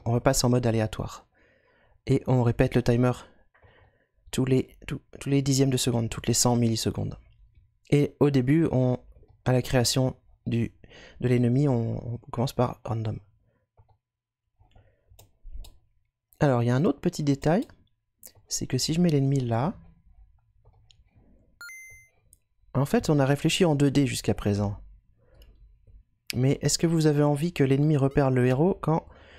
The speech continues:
on n'est pas sur la même couche ? Parce que là, il va me repérer.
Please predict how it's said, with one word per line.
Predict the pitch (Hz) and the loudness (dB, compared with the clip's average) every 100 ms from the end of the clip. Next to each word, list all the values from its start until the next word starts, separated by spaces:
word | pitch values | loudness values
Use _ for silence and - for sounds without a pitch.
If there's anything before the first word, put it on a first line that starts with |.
| - - | -20 -6
on | 131 | -2
n'est | 135 | 0
pas | 170 | 0
sur | 175 - 160 151 | 0 0 0 2
la | 139 131 123 | 0 0 0
même | 135 135 | 0 -2
couche ? | - 135 - - - _ _ _ _ - - | -2 -4 -4 -10 -14 _ _ _ _ -20 -20
Parce | - - | -10 0
que | |
là, | 175 | 2
il | |
va | 147 | 2
me | 123 | 2
repérer. | 131 143 127 123 | 2 2 2 0